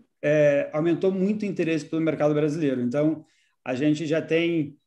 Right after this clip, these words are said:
muita gente fechada pra participar, tem vinícola argentina, uruguaia, é, tem chileno, tem Portugal em peso, Espanha, Itália,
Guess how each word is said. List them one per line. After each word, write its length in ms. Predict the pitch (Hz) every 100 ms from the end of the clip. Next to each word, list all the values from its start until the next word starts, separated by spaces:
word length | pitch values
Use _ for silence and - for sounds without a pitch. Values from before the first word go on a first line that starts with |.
| -
muita 280 | 180 190 160
gente 180 | 170
fechada 840 | - 139 - 131 160 156 131 120 120 _ -
pra 100 | 135
participar, 880 | 143 127 117 110 151 160 127 117
tem 240 | - 143 135
vinícola 400 | 127 160 151 143
argentina, 800 | 123 139 131 - 160 160 147 139
uruguaia, 840 | 135 123 135 143 143 135 131 123 - _ _
é, 200 | - 135
tem 160 | 139 143
chileno, 520 | 139 147 151 151 147
tem 280 | - 147 143 -
Portugal 500 | 156 143 147 151 156
em 140 | 143
peso, 600 | 151 147 156 131 147 151 - _ -
Espanha, 760 | - - 160 160 160 156 139
Itália, 880 | 127 - 147 151 151 143 135 139 135